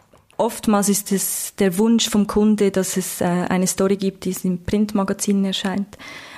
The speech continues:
Nach wie vor ist Print halt wertvoll, ähm, sehe ich auch immer wieder, wenn ich selber Umfragen mache bei meinen Kanälen. Ähm, online ist gut, aber Print, da hat man was in der Hand und das ist halt irgendwie etwas Wertvolles. Und so ist es auch für den Kunden und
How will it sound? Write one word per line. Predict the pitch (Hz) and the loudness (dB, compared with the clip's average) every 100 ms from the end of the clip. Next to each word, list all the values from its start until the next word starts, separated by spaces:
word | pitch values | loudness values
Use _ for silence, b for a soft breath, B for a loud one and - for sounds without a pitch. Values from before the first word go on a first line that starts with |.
| - | 0
Nach | 202 214 | 0 2
wie | |
vor | 220 214 | 2 4
ist | 214 208 | 2 -2
Print | - 208 208 - | -2 0 2 0
halt | 185 180 | -2 0
wertvoll, | 175 - - - 233 262 285 | -2 -2 -6 -2 2 2 0
ähm, | - 185 196 190 190 - _ | -4 -2 -2 -2 -4 -8 _
sehe | - 196 | -6 0
ich | 196 196 | 0 0
auch | 196 | 0
immer | 214 220 | 2 2
wieder, | 208 208 | 4 2
wenn | 202 | 2
ich | 196 - | 0 2
selber | 202 208 | 2 2
Umfragen | 202 208 202 190 185 | 4 4 2 0 0
mache | 180 - 180 | -2 -2 -2
bei | 170 | -2
meinen | 170 165 180 185 | -2 -2 -2 -2
Kanälen. | - 190 190 190 185 B B B B B | 0 2 4 2 0 B B B B B
Ähm, | 175 175 165 | 0 2 2
online | 208 220 202 | 2 4 2
ist | 185 - | 0 0
gut, | 240 285 294 - - | 2 2 0 -6 -4
aber | 185 | -2
Print, | 175 - 202 208 208 | 0 2 4 2 0
da | 185 | -2
hat | 180 185 | 0 0
man | 180 180 | 0 0
was | 175 | 0
in | 180 | 0
der | 175 175 | -2 0
Hand | 202 196 185 | 0 2 0
und | 170 175 | 0 -2
das | 175 | -4
ist | 170 170 | -8 -6
halt | 180 170 | -6 -6
irgendwie | - 170 | -6 -6
etwas | - 170 - | -6 -8 -6
Wertvolles. | - - - - - - | -6 -8 -8 -6 -6 -4
Und | 180 175 - | -4 -4 -4
so | 185 | -2
ist | 180 - | -2 -4
es | - | -4
auch | 175 | -4
für | 175 | -4
den | - 180 | -2 -2
Kunden | - 196 185 180 | 0 0 0 0
und | 175 175 170 | 0 -2 -4